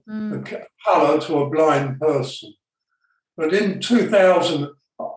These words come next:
Speaker 2: for instance, I was surprised that I could be spiritually enlightened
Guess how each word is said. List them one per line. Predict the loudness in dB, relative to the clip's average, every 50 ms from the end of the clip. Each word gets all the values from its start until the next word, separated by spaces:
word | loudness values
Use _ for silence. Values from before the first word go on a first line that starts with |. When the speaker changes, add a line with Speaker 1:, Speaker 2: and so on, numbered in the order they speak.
| -16 -18 -20 -16
Speaker 2:
for | -2 2 2
instance, | 2 4 2 0 0 0 -2 -4 -2 0
I | 2 4 4 4 4
was | 2 -2 -4 -4 -4
surprised | -4 -4 -6 -6 -2 2 4 4 6 6 4 2 2 0 -2 -4
that | -6 -2 0
I | 0 0 0 -2
could | -4 -4 -2
be | -2 -2
spiritually | -2 -4 -8 -4 -2 0 0 0 0 -2 -8 -8 -6 -4 -4
enlightened | -2 -2 -2 0 0 2 2 0 -2 -6 -14 -20